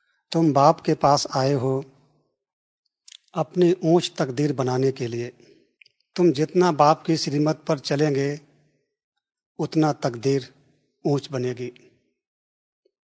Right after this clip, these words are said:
और आज बाबा ने मुरली में क्या कहा? आज बाबा ने कहा, "मीठे बच्चे,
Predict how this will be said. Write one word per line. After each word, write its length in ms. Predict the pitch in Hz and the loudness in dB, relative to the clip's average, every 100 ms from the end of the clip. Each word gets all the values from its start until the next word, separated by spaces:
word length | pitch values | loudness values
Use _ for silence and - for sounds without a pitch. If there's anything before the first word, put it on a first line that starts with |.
| _ _ _ _ _ _ _ _ _ _ _ _ - | _ _ _ _ _ _ _ _ _ _ _ _ -12
और 140 | 147 - | -10 -2
आज 200 | 156 156 | 0 0
बाबा 300 | 143 147 156 | 0 0 2
ने 100 | 156 | 2
मुरली 300 | 147 139 151 | 0 -2 -2
में 120 | 156 | -2
क्या 200 | 151 151 | -2 -2
कहा? 240 | 147 143 196 - - - _ _ _ _ _ _ _ _ _ _ _ _ _ _ _ _ _ _ _ | -2 -4 -4 -10 -20 -20 _ _ _ _ _ _ _ _ _ _ _ _ _ _ _ _ _ _ _
आज 180 | 156 170 | 2 2
बाबा 300 | 156 165 175 | 4 4 4
ने 120 | 180 | 2
कहा, 240 | 180 170 | 0 -2
"मीठे 340 | 185 165 160 190 | 0 0 2 0
बच्चे, 440 | 165 - 165 175 | 0 0 0 0